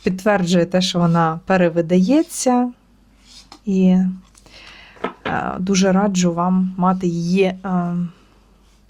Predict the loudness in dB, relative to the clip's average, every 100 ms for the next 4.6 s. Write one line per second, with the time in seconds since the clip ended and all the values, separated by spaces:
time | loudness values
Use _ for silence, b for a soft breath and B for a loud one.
0 | b b b b b b b -4 0 0
1 | 0 0 0 0 -4 -2 2 4 4 2
2 | 0 -6 0 2 0 -2 -8 0 2 2
3 | 0 0 2 2 0 -2 -6 -2 0 0
4 | -2 -8 0 2 2 -4